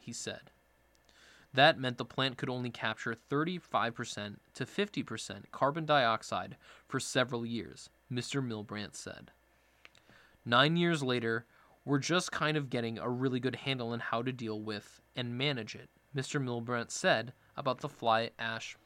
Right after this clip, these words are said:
problem. "Egypt refuses to block Moscow's military flights. Egypt has ignored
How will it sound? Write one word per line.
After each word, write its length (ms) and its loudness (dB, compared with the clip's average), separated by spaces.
problem. 420 -2
"Egypt 560 0
refuses 640 -4
to 80 0
block 440 0
Moscow's 680 -4
military 640 -8
flights. 640 -10
Egypt 360 -4
has 180 -6
ignored 680 0